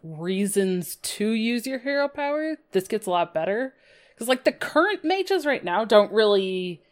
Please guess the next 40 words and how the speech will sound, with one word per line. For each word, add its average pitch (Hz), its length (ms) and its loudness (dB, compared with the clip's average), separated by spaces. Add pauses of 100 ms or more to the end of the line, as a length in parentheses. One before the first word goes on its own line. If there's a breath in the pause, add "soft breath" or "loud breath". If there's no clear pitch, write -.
(300 soft breath)
use 190 300 0
their 180 140 0
hero 170 240 0
power, 170 220 2
I 160 80 -2
think, 175 200 -4
enough 160 640 -4
to - 120 -8
make 165 280 -8
that 160 200 -2
valid. 180 560 2 (260)
But 170 300 -2
again, 160 460 -6
you 160 60 -10
know, 139 200 -12 (760)
Daring 170 340 0
mentioned 156 360 -6
there 160 120 -4
is 156 380 -6
at 175 120 2
least 175 200 -4
one 175 140 -2
card, 165 320 -4
so 170 280 -6 (300 soft breath)
I'm 233 60 -6
curious 320 260 0
to 285 80 -4
see 269 100 -2
if 247 60 -6
there's 233 160 -2
gonna 226 140 2
be 202 200 -2
even 180 220 -2
more 180 200 -2
support 196 480 -2
for - 120 -8
using 190 280 -4
the 180 80 -2
hero 185 240 -2
power. 208 440 -2